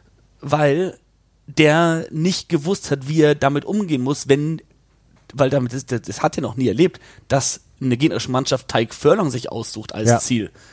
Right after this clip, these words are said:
Speaker 1: Und deswegen, und George und Gensch haben zusammengearbeitet, haben hart gegen Furlong gedrückt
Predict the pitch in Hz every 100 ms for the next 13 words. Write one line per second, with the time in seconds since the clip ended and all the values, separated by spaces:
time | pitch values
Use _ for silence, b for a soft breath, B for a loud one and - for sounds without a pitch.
0 | b b b b - 139 139 165 170 147
1 | - 123 - - - 143 185 190 - 135
2 | - 170 175 - 117 - 117 165 208 170
3 | 92 120 117 127 120 117 - - 139 135
4 | - 160 160 - 175 160 113 107 127 170
5 | -